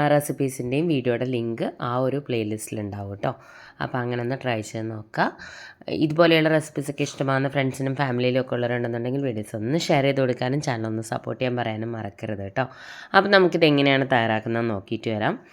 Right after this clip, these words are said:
ഇതുപോലെ ഒരു കഷ്ണം മത്തങ്ങ ഞാൻ എടുത്തിട്ടുണ്ട്. ഇനി നമുക്കൊരു കുക്കർ എടുക്കാം. ഇതിലേക്ക് ഒരു രണ്ട് പിടിയോളം സാമ്പാർ പരിപ്പ്, തുവരപ്പരിപ്പാണ് ചേർത്ത് കൊടുത്തിരിക്കുന്നത്. നന്നായിട്ടൊന്ന് കഴുകി വൃത്തിയാക്കി കൊണ്ടുവരാം. ഒരുപാട് ചേർക്കേണ്ട, ഒരു രണ്ട് പിടി അത്രയും മതിയാവും.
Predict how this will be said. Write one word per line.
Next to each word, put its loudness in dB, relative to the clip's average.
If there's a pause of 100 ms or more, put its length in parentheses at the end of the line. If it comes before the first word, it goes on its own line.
(380)
ഇതുപോലെ 10 (100)
ഒരു 8
കഷ്ണം 4
മത്തങ്ങ 2
ഞാൻ 0
എടുത്തിട്ടുണ്ട്. -2 (600)
ഇനി 8 (120)
നമുക്കൊരു 4
കുക്കർ 2
എടുക്കാം. 0 (180)
ഇതിലേക്ക് 4
ഒരു 6
രണ്ട് 4
പിടിയോളം 4 (100)
സാമ്പാർ 2 (100)
പരിപ്പ്, -4 (520)
തുവരപ്പരിപ്പാണ് 6
ചേർത്ത് 0
കൊടുത്തിരിക്കുന്നത്. -2 (200)
നന്നായിട്ടൊന്ന് 0 (100)
കഴുകി -2
വൃത്തിയാക്കി -8
കൊണ്ടുവരാം. -2
ഒരുപാട് 0
ചേർക്കേണ്ട, -2 (120)
ഒരു -4 (100)
രണ്ട് 0
പിടി -2 (100)
അത്രയും -8
മതിയാവും. -12